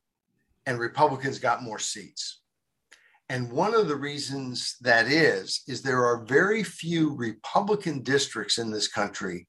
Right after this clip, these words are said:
in which the Republican gets beyond sixty-eight percent of the vote, let's say. Every district in New York City, the Democrat's gonna get eighty, ninety percent of the vote.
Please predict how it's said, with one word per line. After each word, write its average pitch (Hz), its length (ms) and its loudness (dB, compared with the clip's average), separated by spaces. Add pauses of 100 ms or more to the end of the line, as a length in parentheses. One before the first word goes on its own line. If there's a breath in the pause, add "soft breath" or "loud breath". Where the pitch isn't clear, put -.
(260 soft breath)
in 123 160 2
which 143 260 6
the 135 80 -2
Republican 139 680 6
gets 127 220 2
beyond 127 640 2
sixty-eight 127 1120 -2
percent 117 340 2
of 101 60 -2
the 104 80 -2
vote, 104 320 2
let's 80 220 -4
say. 80 200 -4 (1200 soft breath)
Every 196 400 6
district 160 460 4
in 131 140 -2
New 131 80 0
York 120 400 2 (160)
City, - 560 2 (640)
the 139 80 2
Democrat's 139 580 6
gonna 113 220 -4
get 107 320 2 (100)
eighty, 127 300 2
ninety 107 400 0
percent 90 460 -6 (220)
of 98 140 -6
the 92 80 -6
vote. 85 320 -6